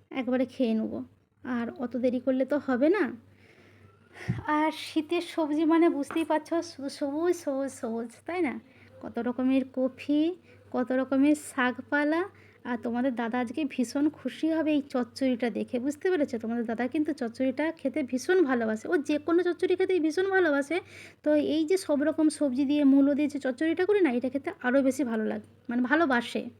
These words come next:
বুঝতে পেরেছো? তবে একটু বড়ি দেওয়ার ইচ্ছা ছিল, মনে নেই, জানো তো, বড়িটা দিলে একটু ভালো হতো, মানে স্বাদটা আরও দ্বিগুণ হয়ে যেত আর কি, বুঝতে পেরেছো? আর এই শীতে ফার্স্ট টাইম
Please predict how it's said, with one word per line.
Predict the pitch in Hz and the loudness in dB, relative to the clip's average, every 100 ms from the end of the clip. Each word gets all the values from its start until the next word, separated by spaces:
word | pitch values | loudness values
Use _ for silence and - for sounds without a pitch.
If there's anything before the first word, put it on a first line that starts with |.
| - | -8
বুঝতে | 302 - | -6 -2
পেরেছো? | 330 240 226 - - - - - | -2 -2 -6 -12 -20 -20 -20 -6
তবে | 381 403 | 0 2
একটু | 392 403 | 2 0
বড়ি | 262 269 277 330 | 2 2 4 2
দেওয়ার | 285 330 339 349 339 - - | 2 0 2 0 -4 -10 -6
ইচ্ছা | 302 - 359 359 | -6 -2 -2 -2
ছিল, | - 370 302 | 2 4 4
মনে | 262 262 330 392 381 | 2 2 4 4 6
নেই, | 277 254 | 6 6
জানো | 285 349 339 | 4 4 4
তো, | 330 | 0
বড়িটা | 277 294 294 302 | 0 0 2 0
দিলে | 302 262 277 302 | 0 -2 -4 -6
একটু | 302 | -4
ভালো | 277 - 262 330 | -6 -4 0 2
হতো, | 302 294 277 311 - - - | 2 0 0 -4 -10 -20 -20
মানে | - 294 | -8 -4
স্বাদটা | 330 - 247 226 311 | -4 -2 -2 -2 0
আরও | 320 330 | 2 2
দ্বিগুণ | 220 262 262 320 | 0 0 2 4
হয়ে | 269 | 4
যেত | 240 226 | 2 0
আর | 226 220 | -4 -6
কি, | 220 | -6
বুঝতে | 262 302 - | -6 -6 -2
পেরেছো? | 320 269 226 233 254 - - - - | 4 4 2 -4 -10 -14 -20 -20 -6
আর | 220 226 | -2 0
এই | 262 | 0
শীতে | - - 277 277 - 359 381 - | -2 -6 -2 -2 0 -4 -4 -14
ফার্স্ট | - 294 302 - | -2 -2 -2 -6
টাইম | 339 370 | 0 2